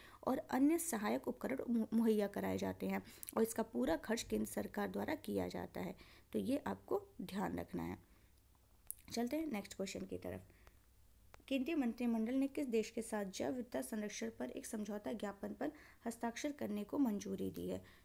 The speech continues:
तो किसके? तो नेपाल के साथ। किसके साथ? नेपाल के साथ। ये किसके साथ किया है? को ये ध्यान रखना इंपॉर्टेंट है। विविधता संरक्षण पर समझौते, जैव विविधता पर संरक्षण से संबंधित मंजूरी दी है तो नेपाल के साथ। अच्छा, ये बताइए, भारत और नेपाल के बीच एक एक्सरसाइज है,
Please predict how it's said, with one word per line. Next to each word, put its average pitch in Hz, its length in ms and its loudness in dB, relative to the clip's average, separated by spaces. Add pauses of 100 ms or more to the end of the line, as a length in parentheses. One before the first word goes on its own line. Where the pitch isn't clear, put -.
तो 220 80 -4
किसके? 320 400 0 (260)
तो 311 100 0
नेपाल 208 500 0
के - 160 -6
साथ। - 180 -8 (120)
किसके - 280 -6
साथ? 339 200 -4
नेपाल 196 400 -2
के 185 100 -8
साथ। 185 120 -8 (420)
ये 226 60 -2
किसके 247 280 0
साथ 269 180 -2
किया 277 220 -2
है? 339 100 2
को 233 640 -4
ये 226 180 0
ध्यान 226 220 -2
रखना 285 160 -4
इंपॉर्टेंट 220 500 -2
है। 370 80 -4 (360)
विविधता 233 300 0
संरक्षण 247 380 -2
पर 285 100 0
समझौते, 220 480 -2
जैव 262 260 0
विविधता 208 280 -2
पर 240 200 -2 (400)
संरक्षण 240 360 2
से 262 160 -6
संबंधित 220 540 -2
मंजूरी 226 500 2
दी 233 100 -2
है 370 100 0
तो 285 140 0
नेपाल 202 300 0
के 190 120 -6
साथ। 190 140 -4 (140)
अच्छा, 269 160 -4
ये 254 120 -2
बताइए, 233 220 2
भारत 220 380 -2
और 254 80 -2
नेपाल 226 360 0
के 240 160 -2
बीच 240 260 -2
एक - 0 -
एक्सरसाइज 220 720 -4
है, 277 100 -4